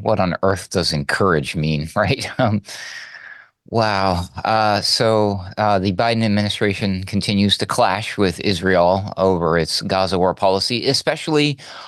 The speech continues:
on the question of the, what's being called the day after. Uh, this is after Hamas is eliminated from the face of the planet, or at least from the Gaza Strip. Uh, so there's a lot of question as to what happens after that.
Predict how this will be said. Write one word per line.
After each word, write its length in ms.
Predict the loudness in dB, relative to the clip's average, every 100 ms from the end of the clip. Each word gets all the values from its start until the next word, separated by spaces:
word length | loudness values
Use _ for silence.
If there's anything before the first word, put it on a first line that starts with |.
| -2
on 220 | 0 2
the 100 | 0
question 540 | 0 0 0 -2 -2
of 280 | 0 0 0
the, 340 | 0 0 0 -2 -8 -20 -20 -20 _
what's 220 | -2 -2
being 260 | 0 2 2
called 320 | 2 2 2
the 300 | 2 2 2
day 260 | 2 0 2
after. 500 | 0 -2 -2 -2 -4 _ -4
Uh, 160 | -2
this 240 | 0 -2 -2
is 180 | -2 -2
after 400 | -2 -4 -2 -2
Hamas 540 | 0 2 2 2 2 0
is 240 | 0 -2
eliminated 720 | -2 0 2 2 2 2 0 -2
from 260 | -4 -2
the 120 | -2
face 320 | -2 0 0 0
of 60 |
the 80 | -2
planet, 420 | -2 0 2 2
or 140 | 2 2
at 60 |
least 200 | 0 0
from 160 | -2 -2
the 80 | 0
Gaza 340 | 2 2 0
Strip. 420 | -4 0 0 -2 -8 -20 -20 _ _ _ -2
Uh, 420 | 2 4 4 2
so 500 | 2 2 4 4 2
there's 180 | 0 0
a 40 |
lot 140 | 2 2
of 60 |
question 420 | 0 -2 -2 -2 -2
as 180 | -2 -2
to 120 | 0
what 140 | 0
happens 480 | 0 -4 -2 -2 0
after 340 | -2 -2 -2
that. 360 | 0 2 2 -2